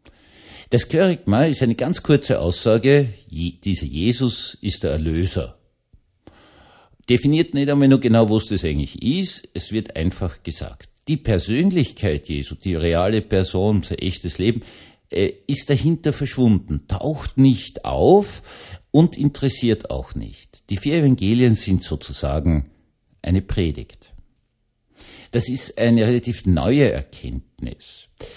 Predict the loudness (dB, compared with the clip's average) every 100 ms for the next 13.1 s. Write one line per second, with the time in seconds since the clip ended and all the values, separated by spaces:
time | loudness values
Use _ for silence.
0 | -20 -20 -8 -4 -2 0 0 0 0 2
1 | 4 6 4 4 4 2 0 0 0 2
2 | 4 6 4 2 -2 -8 4 6 6 4
3 | 0 -10 -12 -6 -6 -2 -4 -4 -6 -2
4 | 0 0 0 -2 -4 -4 0 0 0 -6
5 | -6 -4 0 0 0 -2 -4 -4 -4 -6
6 | -8 -8 -8 -12 -10 -10 -12 -18 -18 -20
7 | -20 -20 _ -4 -2 -2 -2 -4 -6 -8
8 | -2 0 0 -4 -4 -2 -4 -2 -4 -6
9 | -10 -12 -10 -12 -10 -14 -16 _ -2 2
10 | 2 0 -2 -4 -4 -6 -6 -2 0 0
11 | 0 -2 -4 -6 -6 -4 -4 -4 -6 -6
12 | -10 -14 -14 -12 -12 -6 -4 0 2 2